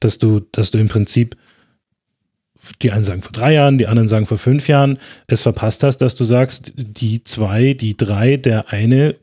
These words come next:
diese Position muss jetzt ersetzt werden. Und auch wenn der einen eigenen Schal hat und eine eigene Tasse im Fanshop,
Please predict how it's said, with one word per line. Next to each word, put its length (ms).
diese 200
Position 580
muss 140
jetzt 160
ersetzt 400
werden. 260
Und 400
auch 240
wenn 120
der 120
einen 100
eigenen 280
Schal 300
hat 120
und 80
eine 120
eigene 240
Tasse 260
im 140
Fanshop, 480